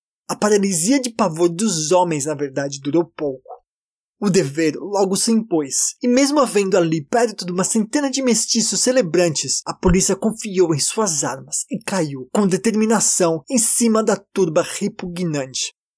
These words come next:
Durante cinco minutos, o alvoroço e o caos resultantes foram indescritíveis. Golpes terríveis, tiros e fugas, mas no final,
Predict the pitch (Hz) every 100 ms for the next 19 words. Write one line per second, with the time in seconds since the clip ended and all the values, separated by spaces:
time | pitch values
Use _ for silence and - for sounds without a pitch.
0 | _ _ _ 170 185 185 - - - 220
1 | 220 208 180 170 151 139 - 185 175 175
2 | 170 185 190 - 185 - 180 185 - 185
3 | 190 185 - 180 156 143 135 - 175 185
4 | 196 170 165 - 190 202 - - 151 135
5 | 123 127 - _ _ _ _ _ _ -
6 | 185 190 175 - 247 196 - 202 151 143
7 | - - _ _ - - 226 185 175 196
8 | - 220 170 151 131 - - _ 156 143
9 | 165 - 143 143 147